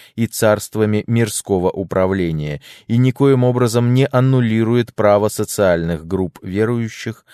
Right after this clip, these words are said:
поддерживать порядок в своих рядах и применять наказание к распущенным и недостойным членам.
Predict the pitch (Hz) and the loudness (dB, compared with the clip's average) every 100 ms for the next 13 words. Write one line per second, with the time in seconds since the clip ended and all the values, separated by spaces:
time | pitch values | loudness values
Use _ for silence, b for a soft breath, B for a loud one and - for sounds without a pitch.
0 | B B 123 117 104 127 120 127 123 120 | B B 0 0 2 0 2 0 0 -2
1 | - 107 101 101 107 - - 95 92 87 | 0 4 4 4 2 -4 -6 -2 0 0
2 | - 87 82 98 113 - B B B - | -4 -8 -2 0 0 -6 B B B -4
3 | 123 131 123 117 120 127 - 123 - 117 | 0 2 2 2 2 0 0 -2 0 0
4 | 92 101 107 107 110 - 113 - - 92 | 2 2 2 0 -2 0 0 0 -6 -8
5 | - - 95 95 - 104 104 98 95 - | -6 -4 -2 -4 -4 -4 -2 0 -2 -4
6 | 90 78 76 85 - 90 82 69 69 | -6 -6 -4 -8 -8 -8 -8 -8 -12